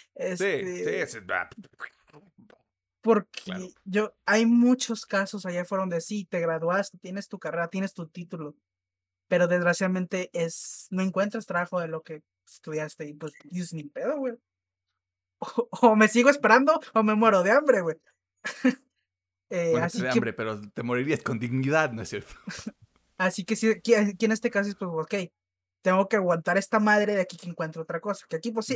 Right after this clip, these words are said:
Speaker 2: la
Speaker 1: Ujú.
Speaker 2: morra se, se clava y, pues, se le olvida buscar otra cosa, pero bueno. Eh, aquí lo importante es eso de, no quería hacerlo, y justamente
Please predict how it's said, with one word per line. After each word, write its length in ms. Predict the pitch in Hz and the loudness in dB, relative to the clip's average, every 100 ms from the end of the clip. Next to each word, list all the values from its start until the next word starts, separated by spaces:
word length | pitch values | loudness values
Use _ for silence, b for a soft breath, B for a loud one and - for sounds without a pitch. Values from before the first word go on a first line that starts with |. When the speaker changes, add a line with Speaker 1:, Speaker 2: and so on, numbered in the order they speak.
| 175 | -2
Speaker 2:
la 120 | 170 | -2
Speaker 1:
Ujú. 80 | 165 | -2
Speaker 2:
morra 200 | 190 214 | -2 -2
se, 240 | - 151 - | -4 -8 -6
se 160 | 175 | -8
clava 340 | - 202 214 220 | 2 6 8 6
y, 40 | |
pues, 300 | 185 165 - _ | 2 -4 -4 _
se 160 | - 170 | -6 -4
le 60 | 160 | -4
olvida 260 | 165 190 | 0 0
buscar 320 | 180 - 190 | 0 -2 -2
otra 180 | 190 196 | 0 -4
cosa, 300 | 190 196 - 190 | -8 -8 -10 -16
pero 140 | 135 | -12
bueno. 180 | 156 170 _ _ _ _ _ | -10 -12 _ _ _ _ _
Eh, 420 | 233 - - - _ _ 294 - _ - | -12 -12 -12 -16 _ _ -16 -16 _ -6
aquí 180 | 185 | 2
lo 80 | 240 | 4
importante 320 | 254 220 214 | 6 4 6
es 140 | 240 254 | 4 4
eso 220 | 240 240 | 0 0
de, 260 | 202 185 _ _ _ _ _ _ _ _ | -2 -6 _ _ _ _ _ _ _ _
no 380 | 233 214 240 240 | 0 4 4 4
quería 260 | 269 247 | 4 4
hacerlo, 400 | 233 247 233 175 _ _ | 2 0 -2 -4 _ _
y 160 | 185 | -14
justamente 840 | - 214 - 226 220 214 226 226 | -6 -4 0 0 0 0 2 0